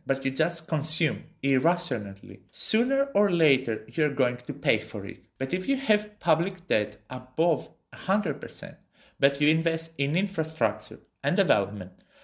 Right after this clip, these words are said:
your potential will increase and debt will ultimately decrease. We do live in a very fragile political, social,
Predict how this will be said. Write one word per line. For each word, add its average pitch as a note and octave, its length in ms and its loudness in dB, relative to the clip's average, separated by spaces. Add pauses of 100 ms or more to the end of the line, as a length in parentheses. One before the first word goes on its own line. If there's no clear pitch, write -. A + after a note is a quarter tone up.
(200)
your G#3 200 4
potential A3 680 -2
will A2 280 -2 (140)
increase - 680 -4 (300)
and A#2 340 0 (220)
debt D3+ 480 4 (100)
will B2 280 -2 (180)
ultimately A2+ 760 -2 (100)
decrease. - 640 -4 (260)
We F3 160 4
do G3+ 160 6
live C3 560 2
in A#2+ 480 2
a A#2 80 2
very B2+ 280 4
fragile G#2 720 2 (260)
political, D#3+ 960 0
social, C#3 760 -2